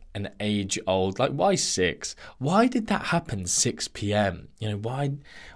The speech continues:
why did that become the most famous time of day that you're not allowed to eat after? That's a very interesting conundrum, isn't it? But there's several other things in terms of fat loss, like the, I guess, the well-meaning idiot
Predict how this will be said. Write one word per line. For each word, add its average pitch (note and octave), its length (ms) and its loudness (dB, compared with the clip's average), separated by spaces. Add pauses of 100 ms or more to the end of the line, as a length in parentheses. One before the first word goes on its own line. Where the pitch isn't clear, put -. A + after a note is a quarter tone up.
why C#3 200 4
did F3+ 200 4
that B2+ 220 2
become A2 340 2
the G2 80 2
most - 540 2
famous G2 460 4
time G2 380 0
of F2 140 -6
day G2+ 260 4
that F2+ 80 -8
you're F2+ 100 -8
not F2+ 160 -6
allowed F2+ 220 -6
to - 100 -6
eat G2+ 160 -4
after? F2 280 -10
That's C#3 220 -2
a D#3 60 -4
very D#3+ 200 4
interesting A2 760 -4
conundrum, F#2+ 560 -6
isn't F2+ 180 -8
it? D#2+ 140 -8 (100)
But - 140 4
there's F#3 160 6
several - 420 6
other F3 260 4
things G#2+ 340 -2
in F2+ 80 -4
terms F2+ 280 -6
of F2+ 60 -4
fat - 280 -8
loss, F#2 260 -4
like G2+ 240 -2 (260)
the, B2 400 6 (140)
I - 80 2
guess, - 580 2 (160)
the G#2+ 480 2 (240)
well-meaning A2+ 840 0
idiot - 640 -6